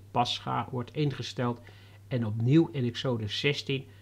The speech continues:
als ze de Sinaï naderen en nogmaals in Numeri tijdens de omzwerving in de woestijn. Bij het bestuderen van deze groepen passages wordt het duidelijk dat de Kaal de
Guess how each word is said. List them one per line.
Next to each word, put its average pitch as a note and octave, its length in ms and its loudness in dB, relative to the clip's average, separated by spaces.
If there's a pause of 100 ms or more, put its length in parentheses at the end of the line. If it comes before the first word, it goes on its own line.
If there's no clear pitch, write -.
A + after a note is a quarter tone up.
(200)
als - 180 -2
ze B2 100 0
de G#2 100 0
Sinaï B2+ 540 0
naderen C3+ 600 2
en A2+ 220 -2
nogmaals C3 480 0
in A2+ 220 -2
Numeri C3+ 380 2 (340)
tijdens B2 300 2
de - 140 -4
omzwerving C3 640 2
in C3 140 -4
de A#2+ 60 -2
woestijn. G#2+ 500 -6 (640)
Bij A#2+ 180 -2
het C3 120 4
bestuderen C#3 640 4
van A2+ 160 -2
deze B2+ 320 2
groepen C3+ 440 -2
passages B2 680 2
wordt A#2 180 -6
het G#2 180 -4
duidelijk D3+ 360 2 (280)
dat B2+ 160 -4
de A#2 80 -2
Kaal C#3 680 0
de A2+ 120 -4